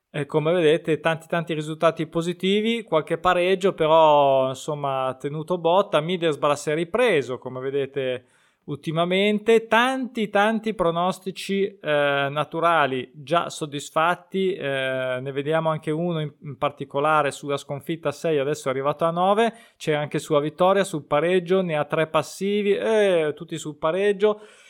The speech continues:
Eh, quindi diciamo che, eh, qui ci sono diverse situazioni e, mm, noi semplicemente, io semplicemente l'ho tradotta in un prende gol che, eh,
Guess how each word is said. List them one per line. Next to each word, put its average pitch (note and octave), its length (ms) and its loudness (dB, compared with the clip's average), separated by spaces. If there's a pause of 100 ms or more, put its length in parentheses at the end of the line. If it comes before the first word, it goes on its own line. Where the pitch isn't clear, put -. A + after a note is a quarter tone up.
(580)
Eh, D3+ 480 -2
quindi G3 420 0
diciamo G3+ 400 0
che, G3 720 0
eh, D#3+ 80 -6
qui G#3+ 200 -8
ci F#3+ 160 -6
sono F#3+ 320 -4
diverse G#3 800 2
situazioni A3 1000 -2
e, E3+ 720 -2
mm, C#3 720 -10
noi G3+ 160 0
semplicemente, G#3 760 0
io G3 380 -4
semplicemente F3 760 -8
l'ho E3+ 120 0
tradotta F3 460 -4
in F3 80 -6
un F3+ 160 -8
prende D3+ 420 -4
gol C#3 480 0
che, C#3+ 300 -2
eh, A#2+ 1120 -8